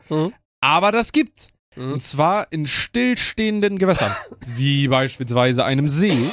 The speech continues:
Speaker 2: können sich, ich verarsch dich nicht,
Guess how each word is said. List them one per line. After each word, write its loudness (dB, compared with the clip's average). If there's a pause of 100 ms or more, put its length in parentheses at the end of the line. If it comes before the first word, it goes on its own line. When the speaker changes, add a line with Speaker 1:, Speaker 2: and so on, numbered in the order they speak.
(760)
Speaker 2:
können 0
sich, -4 (480)
ich -2
verarsch 2
dich -2
nicht, -6